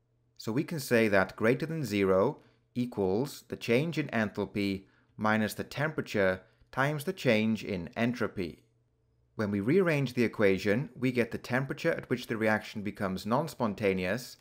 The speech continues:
is equal to greater than the change in enthalpy divided by the change in entropy. So this gives us a temperature of greater than four hundred and sixty-six Kelvin.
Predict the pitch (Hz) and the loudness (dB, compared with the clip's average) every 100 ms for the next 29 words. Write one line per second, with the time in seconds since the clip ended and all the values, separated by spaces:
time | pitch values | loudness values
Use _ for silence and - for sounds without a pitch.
0 | _ _ _ - 165 151 127 127 120 117 | _ _ _ -4 -2 2 0 2 2 2
1 | - 95 - 120 147 143 104 98 95 92 | 0 -6 4 4 4 2 2 2 0 -4
2 | _ _ - - 123 143 160 139 - 110 | _ _ -16 -2 2 2 0 -4 -4 -2
3 | 101 104 95 101 95 95 - _ _ - | -2 -4 -4 -2 -2 -4 -8 _ _ -6
4 | 147 131 123 127 127 104 98 101 127 139 | 0 2 2 0 0 2 2 0 -6 -4
5 | 123 104 107 101 - 98 85 - 110 120 | 2 2 2 -2 -6 -6 -8 -4 -4 -2
6 | 104 - 90 - _ _ _ _ _ _ | -4 -6 -8 -10 _ _ _ _ _ _
7 | _ - 101 143 185 - 135 120 123 123 | _ -8 -2 -2 -2 0 0 4 2 2
8 | 110 - 107 101 - 113 101 - 95 87 | -6 -2 -2 -2 -4 2 2 2 -2 -6
9 | - 113 156 156 107 98 95 95 - _ | 0 2 4 2 2 2 2 -2 -6 _
10 | _ - - 147 143 151 151 175 - 120 | _ -10 0 2 2 0 -2 -4 -4 -4
11 | 117 127 117 90 - - 127 127 110 90 | -4 -6 -4 -4 -6 -8 -4 -2 -2 -6
12 | - | -10